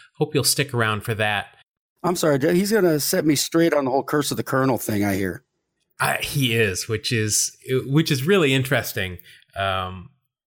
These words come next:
Speaker 1: 'cause, you know, w-, we both had talked about it several times, and as he will tell us,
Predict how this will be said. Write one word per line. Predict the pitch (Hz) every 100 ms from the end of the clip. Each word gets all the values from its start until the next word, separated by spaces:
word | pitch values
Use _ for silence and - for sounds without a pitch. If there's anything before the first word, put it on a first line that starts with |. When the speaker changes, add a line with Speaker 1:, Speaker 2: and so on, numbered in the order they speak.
| _
Speaker 1:
'cause, | 156 127 - - _
you | 143 139
know, | 123 120 110 - - - 147
w-, | 139 147
we | 127 131
both | 127 139 147
had | 131 104 - -
talked | 123 120 -
about | 107 101
it | 110
several | - 110 98
times, | 101 110 101 95 101 - - - - -
and | 98 98 98
as | 107 117 -
he | 127 117 113 -
will | 110 120 120
tell | 117 - 127 101
us, | 107 113